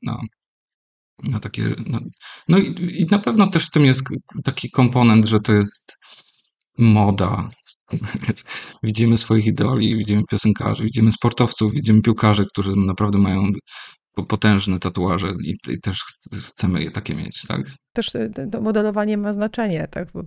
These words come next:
Speaker 2: próbujemy się też upodobniać do osób, które nas tutaj jakoś, e, inspirują. E, kolejne pytanie dotyczy z-, zaburzeń osobowości. Ja, ja wiem, że to, to nie jest twoja działka, ale może coś wiesz na ten temat.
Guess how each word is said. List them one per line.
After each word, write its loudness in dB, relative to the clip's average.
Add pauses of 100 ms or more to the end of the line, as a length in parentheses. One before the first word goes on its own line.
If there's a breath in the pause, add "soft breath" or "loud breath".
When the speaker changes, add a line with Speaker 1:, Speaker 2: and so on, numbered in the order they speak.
(100)
Speaker 2:
próbujemy -6
się -10
też -6
upodobniać -4
do 0
osób, -8 (340 loud breath)
które 0
nas -2
tutaj -4
jakoś, -4
e, -4
inspirują. 2 (320 loud breath)
E, -6
kolejne 4
pytanie 4
dotyczy 0
z-, -4
zaburzeń 4
osobowości. 2
Ja, 2
ja -2
wiem, 0
że 0
to, -2
to -6
nie 0
jest -2
twoja 0
działka, 0
ale -2
może -2
coś -2
wiesz 0
na 0
ten -2
temat. 0